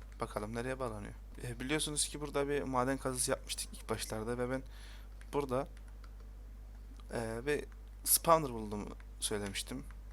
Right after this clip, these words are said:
Ve artık o spawner bizim, ha, burası değil.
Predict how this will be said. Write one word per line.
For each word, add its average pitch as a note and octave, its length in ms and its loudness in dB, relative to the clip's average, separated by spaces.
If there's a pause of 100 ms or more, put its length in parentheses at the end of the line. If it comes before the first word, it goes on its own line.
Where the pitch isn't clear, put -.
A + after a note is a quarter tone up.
(240)
Ve B2 60 6
artık C3+ 280 4
o D3+ 40 0
spawner D3 520 4
bizim, A#2+ 260 -4 (1800)
ha, A2 140 -4
burası G2+ 320 -2
değil. A2 200 -2